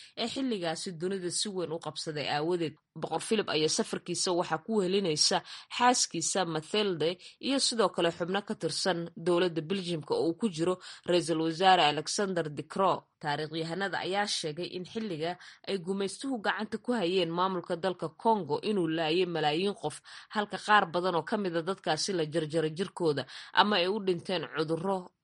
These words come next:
ayagoo ka shaqeynaya beeraha uu lahaa boqor Leopoldka labaad ee dalkaasi Belgium xukumayay intii u dhexeysay kun iyo siddeed boqol lixdan iyo shantii ilaa iyo kun iyo sagaal boqol iyo sagaalkii. Boqor Philip ayaa taariikh ahaan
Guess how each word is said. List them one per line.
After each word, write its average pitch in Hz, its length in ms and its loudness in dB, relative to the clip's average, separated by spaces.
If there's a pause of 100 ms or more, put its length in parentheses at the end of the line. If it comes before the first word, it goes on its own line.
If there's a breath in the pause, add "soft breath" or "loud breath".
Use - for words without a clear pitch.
ayagoo 160 360 4
ka 196 140 -8
shaqeynaya 180 580 0
beeraha 170 480 2 (380 loud breath)
uu 233 140 4
lahaa 170 260 6
boqor 180 440 0
Leopoldka 185 680 -2
labaad 165 420 6
ee 156 140 0
dalkaasi 175 520 -2
Belgium 170 380 -4
xukumayay 165 580 -4 (280 loud breath)
intii 233 260 -2
u 240 80 -2
dhexeysay 175 560 -2
kun 247 220 0
iyo 143 200 -4
siddeed 170 400 0
boqol 170 240 0
lixdan 185 300 -4
iyo 160 100 -2
shantii 226 460 -2 (280 loud breath)
ilaa 214 280 4
iyo 165 140 0
kun - 200 -4
iyo 165 140 -2
sagaal 160 420 -2
boqol 147 280 -4
iyo 143 120 -4
sagaalkii. 160 720 0 (260 loud breath)
Boqor 156 280 -2
Philip - 320 -4
ayaa 147 240 0
taariikh 156 420 0
ahaan 175 340 2